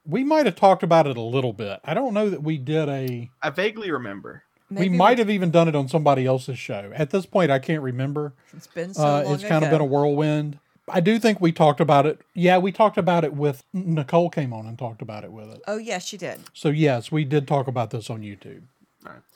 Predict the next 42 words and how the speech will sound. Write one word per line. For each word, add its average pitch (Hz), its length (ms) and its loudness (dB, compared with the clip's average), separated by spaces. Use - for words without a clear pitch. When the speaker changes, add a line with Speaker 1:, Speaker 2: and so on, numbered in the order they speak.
Speaker 2:
Well, 196 80 0
still, 160 320 2
but 151 180 -4
now 170 220 6
on 156 100 2
the 135 60 -2
podcast, 139 580 -2
what 131 140 -8
are, 123 100 -10
Speaker 1:
Yeah. 240 140 -4
Speaker 2:
what 135 80 -8
are 123 80 -12
some 127 200 -12
of 120 60 -14
your, 113 220 -14
your - 100 -14
quick 113 200 -12
thoughts? 113 200 -12
Oh, 170 160 6
overall, 196 340 4
good 156 240 -4
movie. 131 320 -10
I 127 120 -10
liked 120 260 -16
it. - 100 -20
Uh, 120 220 -10
and 127 260 -8
that'll 127 180 -6
be 127 120 -12
my 120 420 -6
Wakanda 120 380 -10
Forever 120 340 -12
review. - 280 -20
So 123 200 -10
what 139 140 -6
about 139 220 -6
you 123 120 -12
guys? 120 380 -16
Speaker 1:
Overall, 233 800 6
I 190 80 4
enjoyed 151 420 4
it. 214 180 -4